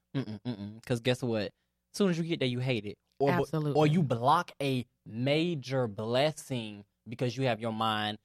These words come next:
Speaker 1: so focused on, "Well, this is where I was supposed to go."
Speaker 2: Mm-hmm.
Speaker 1: Mm-mm. Mm-mm.
Speaker 2: Absolutely.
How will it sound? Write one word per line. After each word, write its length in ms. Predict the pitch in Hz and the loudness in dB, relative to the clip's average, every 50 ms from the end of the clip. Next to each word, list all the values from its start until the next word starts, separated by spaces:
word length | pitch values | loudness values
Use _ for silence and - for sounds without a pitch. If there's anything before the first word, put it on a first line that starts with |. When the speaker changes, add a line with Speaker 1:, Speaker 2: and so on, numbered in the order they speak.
| _ _ _ _ _ | _ _ _ _ _
Speaker 1:
so 400 | - - - - - 180 151 147 - _ - | -8 -4 -2 2 4 4 4 4 2 _ 2
focused 420 | 151 143 143 139 - 127 113 - - | 4 4 4 4 0 -6 -8 -6 -4
on, 300 | 120 113 107 101 101 101 _ _ _ - | -2 -2 0 -2 -4 -6 _ _ _ 0
"Well, 100 | 127 131 | 0 0
this 120 | 180 196 | 0 0
is 120 | 208 170 | -2 0
where 120 | 156 151 135 | 2 4 4
I 40 | 120 | 4
was 160 | 107 110 - | 2 -2 -8
supposed 400 | _ - - 143 131 131 131 - | _ -2 0 0 0 0 -2 -12
to 60 | - | -16
go." 260 | 87 - 82 - - _ _ _ - | -16 -16 -18 -18 -20 _ _ _ -20
Speaker 2:
Mm-hmm. 340 | - - - - - 156 117 | -20 -18 -16 -14 -12 -10 -8
Speaker 1:
Mm-mm. 100 | - - | -6 -2
Mm-mm. 380 | - 165 180 175 160 165 175 - _ _ _ _ - | 0 2 4 4 2 0 -2 -6 _ _ _ _ -2
Speaker 2:
Absolutely. 840 | 143 147 143 139 147 151 147 139 139 139 135 120 110 113 123 123 123 | -2 0 0 -2 -4 -4 -4 -4 -4 -4 -6 -6 -8 -8 -8 -8 -8